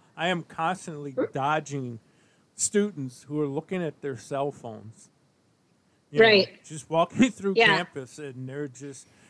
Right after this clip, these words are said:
Speaker 1: head down, straight ahead, look, uh,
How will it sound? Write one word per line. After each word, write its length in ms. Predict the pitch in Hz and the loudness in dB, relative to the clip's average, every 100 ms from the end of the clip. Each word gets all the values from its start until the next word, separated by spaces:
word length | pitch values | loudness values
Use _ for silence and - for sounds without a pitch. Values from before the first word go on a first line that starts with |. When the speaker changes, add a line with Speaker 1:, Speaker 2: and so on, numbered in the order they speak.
| - | -2
Speaker 1:
head 260 | 156 165 165 | 4 4 4
down, 680 | 147 143 143 139 139 131 120 _ _ _ _ _ | 0 2 0 0 -4 -8 -12 _ _ _ _ _
straight 460 | - - - 160 156 | -6 -4 0 2 2
ahead, 560 | 139 147 139 135 131 123 _ _ _ _ - - _ _ _ 147 | 0 -2 -2 -4 -6 -12 _ _ _ _ -20 -20 _ _ _ -6
look, 220 | 151 - | -6 -2
uh, 160 | 147 | -2